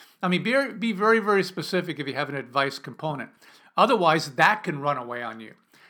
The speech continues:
And the client can come back to you again and again with advice and wanting plans and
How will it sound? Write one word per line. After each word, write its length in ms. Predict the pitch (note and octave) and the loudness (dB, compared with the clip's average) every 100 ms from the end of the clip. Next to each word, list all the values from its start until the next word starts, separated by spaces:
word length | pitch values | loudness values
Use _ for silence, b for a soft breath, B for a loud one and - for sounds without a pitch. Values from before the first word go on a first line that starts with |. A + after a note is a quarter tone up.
| b b | b b
And 140 | B2 | -12
the 60 | B2 | -8
client 340 | - D#3+ E3 | 2 4 4
can 160 | E3 D3 | -2 -8
come 180 | C3+ B2 | -6 2
back 280 | C#3 D#3 | 2 2
to 60 | F3 | -2
you 40 | C#3+ | -6
again 300 | A#2+ D3 D#3+ | -4 -4 -4
and 140 | D3 | -6
again 260 | C3+ D#3+ C#3+ | -6 -6 -6
with 100 | A#2+ | -8
advice 680 | A#2 A#2 D#3 E3+ D#3 - | -6 0 2 2 -2 -8
and 160 | B2 A#2 | -12 -12
wanting 300 | B2+ B2+ A#2 | -10 -10 -12
plans 720 | - F#3+ F3+ E3+ E3 D#3+ D3 | -6 0 0 0 -4 -6 -10
and 200 | G#2+ | -12